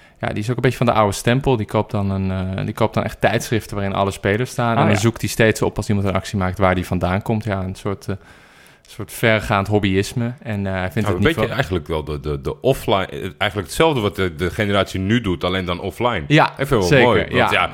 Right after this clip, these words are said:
Speaker 3: weet je, op Twitter is het natuurlijk makkelijker. Dan, eh, zoek je even op, snel op Transfermarkt
Speaker 2: Ja.
Speaker 3: zijn hele carrière bij elkaar en dan zeg je, "Oh ja, dat is die en die van die en die."
Speaker 2: Ja.
Speaker 3: En die ging in drieënnegentig daarheen.
Speaker 2: Is,
Speaker 3: Maar
Speaker 2: eh, zes ton waard.
Speaker 3: Ja. <laughs> Hij heeft nog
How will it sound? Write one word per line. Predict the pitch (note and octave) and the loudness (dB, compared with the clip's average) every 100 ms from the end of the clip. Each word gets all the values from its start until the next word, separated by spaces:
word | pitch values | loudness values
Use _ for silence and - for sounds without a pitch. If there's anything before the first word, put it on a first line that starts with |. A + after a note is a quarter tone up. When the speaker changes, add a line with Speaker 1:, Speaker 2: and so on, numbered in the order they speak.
| G#1 - - | -8 -16 -16
Speaker 3:
weet | - D#2 | -10 -4
je, | F2+ | -4
op | D#2+ | -2
Twitter | F#2 E2 D#2+ | -4 -4 -6
is | |
het | D2 | -4
natuurlijk | F#2 E2 E2+ | -2 0 0
makkelijker. | F2 F2 E2 F2 | 0 0 -2 -2
Dan, | D#2+ E2 E2 | -4 -4 -2
eh, | E2+ D#2 A#1+ | -4 -4 -8
zoek | - G2+ - | -4 -4 -2
je | F2+ | 0
even | F2+ - | 0 -2
op, | F2 - | -6 -6
snel | - G2+ | -4 -2
op | F#2 | -2
Transfermarkt | F#2+ F#2+ - F#2+ F2+ F2 - - | -2 -2 0 -2 0 -2 -6 -16
Speaker 2:
Ja. | B2 | -8
Speaker 3:
zijn | A#2+ G#2+ | 0 2
hele | G2+ | 2
carrière | F#2+ G2 F#2+ G2 | 2 4 4 4
bij | F#2 F2 | 4 2
elkaar | F2+ F2+ F2+ | 2 2 2
en | E2+ | 0
dan | E2+ | -4
zeg | F#2+ | -4
je, | F2 C#2+ | -2 -2
"Oh | F#2 | -2
ja, | F2 | -2
dat | F2 F2 | -4 -8
is | E2 | -4
die | F#2 | -2
en | F#2 | 0
die | F2 F#2 | 2 0
van | - F2+ | 0 -2
die | E2+ F2 | 0 -2
en | |
die." | E2+ F#2+ F2 | 0 -2 -2
Speaker 2:
Ja. | C#3 C3+ | -2 -2
Speaker 3:
En | |
die | G2+ | -2
ging | E2+ F2+ | -2 -2
in | F#2 | 0
drieënnegentig | F#2+ F#2+ F#2 F#2 - | 0 0 0 -2 -2
daarheen. | E2+ F2 F2 D#2+ D2 - - | 0 2 2 -2 -6 -18 -10
Speaker 2:
Is, | B2 | -6
Speaker 3:
Maar | - F#3+ B2 | 0 0 0
Speaker 2:
eh, | A#2+ | -4
zes | C3 - C#3 | -4 -4 -4
ton | - C#3 | -4 -4
waard. | C3 B2+ - | -4 -6 -8
Speaker 3:
Ja. | - A2+ G2 | 0 2 2
<laughs> | F2+ - - - - A#2+ - | 0 -8 -10 -10 -10 -8 0
Hij | A3 - C3+ | 0 0 -2
heeft | G#2 | 0
nog | G#2+ | 0